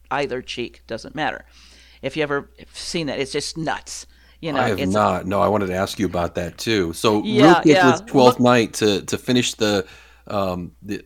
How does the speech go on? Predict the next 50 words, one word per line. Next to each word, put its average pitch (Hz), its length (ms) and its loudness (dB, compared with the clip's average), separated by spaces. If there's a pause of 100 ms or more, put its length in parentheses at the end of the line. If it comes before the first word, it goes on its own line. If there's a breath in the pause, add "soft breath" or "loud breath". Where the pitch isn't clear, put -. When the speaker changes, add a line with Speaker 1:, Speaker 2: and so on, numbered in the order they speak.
(120)
Speaker 2:
to 104 100 -14
assuage 113 380 -6
people's 95 440 -6
concerns 104 560 -6
there, 98 340 -4
audience 104 280 -6
members, 87 320 -10
I, 101 140 -6
I 104 160 -6
would 131 160 0
say 95 200 -4
that, 92 180 -12
you 95 80 -8
know, 87 160 -8 (320 soft breath)
it's, - 480 -6 (100)
it's 190 220 -2
silly, 82 420 -4
right? 82 240 -12
Twelfth 156 260 0
Night 113 140 2
is 85 120 -8
silly. 123 360 -4
It's - 140 -6
a - 40 -12
comedy. 131 720 -2 (320 soft breath)
It's 113 280 -6
Speaker 1:
Yeah. 202 100 -2 (600)
Speaker 2:
it's, - 280 -12 (160)
I 185 80 -2
don't 220 120 0
know, 92 100 -4
it's - 160 -6
just - 200 -2
silly. 226 220 2
Like, 101 200 -4
a 127 60 -6
lot 175 180 6
of 214 60 -4
the 151 80 -8
scenes 131 320 -6
just - 200 -8
stand 151 320 -4
on 147 60 -4
their 110 180 -6
own, 113 240 -6
right? 90 220 -14
Like, 104 160 -14
you 175 80 -12
could 143 140 -14
see 113 280 -8